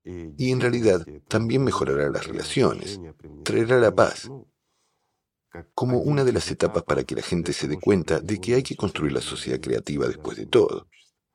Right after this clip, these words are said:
Es realmente así. Y he aquí una respuesta sencilla a esos mismos musulmanes que dicen,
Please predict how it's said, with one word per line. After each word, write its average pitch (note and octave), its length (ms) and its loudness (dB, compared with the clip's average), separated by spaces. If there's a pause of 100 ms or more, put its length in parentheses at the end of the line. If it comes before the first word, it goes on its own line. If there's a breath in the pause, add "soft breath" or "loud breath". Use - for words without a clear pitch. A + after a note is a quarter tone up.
(680)
Es - 300 -4
realmente G2+ 500 2
así. F2+ 320 -6 (300)
Y A#2 500 -2
he D3+ 80 4
aquí C3+ 280 -2
una A2+ 180 2
respuesta D2+ 440 -2
sencilla C#2 680 -2
a A2+ 100 0
esos A#2+ 420 0
mismos G2+ 300 -2
musulmanes D#2 560 -2
que C2+ 120 -4
dicen, D2 420 -4